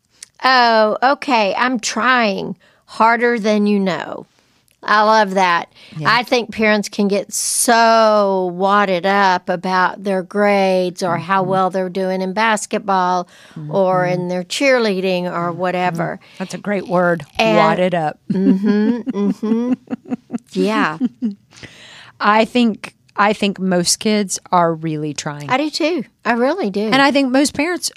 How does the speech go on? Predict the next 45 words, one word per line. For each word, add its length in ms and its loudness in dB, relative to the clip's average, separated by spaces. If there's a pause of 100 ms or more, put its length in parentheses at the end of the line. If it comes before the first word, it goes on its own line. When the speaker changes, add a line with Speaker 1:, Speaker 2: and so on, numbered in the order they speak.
Speaker 2:
are 100 0
really 320 0
trying. 480 -10
Speaker 1:
I 100 0
think 240 2
if 120 0
they 160 2
d-, 260 -4
if 180 -2
they're 160 2
not 320 0
trying, 720 0
then 200 0
the 80 0
first 420 -2
thing 220 0
I 160 0
would 180 0
do 560 2
is 260 -2
try, 640 2
if 140 -6
it's 160 -4
academics, 800 -2 (360)
it 240 0
would 200 0
be 160 2
to 120 2
try 260 2
to 80 -4
get 160 0
'em 180 -2
tested 560 -2
to 120 -2
make 260 -2
sure 220 0
there's 320 -6
not 240 -2
some 180 -2
Speaker 2:
Mm. 40 -2
Speaker 1:
sort 240 -2
of 80 -8
a 80 -4
learning 400 -2
difference, 580 -6